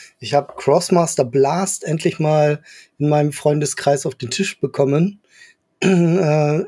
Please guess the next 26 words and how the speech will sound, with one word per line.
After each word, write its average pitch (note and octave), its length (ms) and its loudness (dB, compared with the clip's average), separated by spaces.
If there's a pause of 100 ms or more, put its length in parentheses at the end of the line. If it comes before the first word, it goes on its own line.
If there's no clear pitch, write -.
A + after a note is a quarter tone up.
wir D3+ 200 0
haben F3 100 2
das D#3+ 160 -2
gespielt. G3 460 0
Also D3+ 180 2
Crossmaster F3 460 0
Blast D3+ 400 0
ist D#3 120 -6
eigentlich D3+ 380 -2
so - 100 -4
eine C#3 160 0
Art, C3+ 380 -2 (800)
puh, F3+ 380 0
wie D3 80 -6
soll C3+ 180 -2
man C#3 140 -2
sagen, C3 480 2 (300)
Crossmaster D#3 560 0
ist C#3 100 -2
ja D#3+ 80 2
so C#3 160 0
eine C#3 320 0
Art C3 420 -2 (680)
Schach - 640 -2 (200)
mit D3+ 540 -2
Fähigkeiten C3+ 1040 0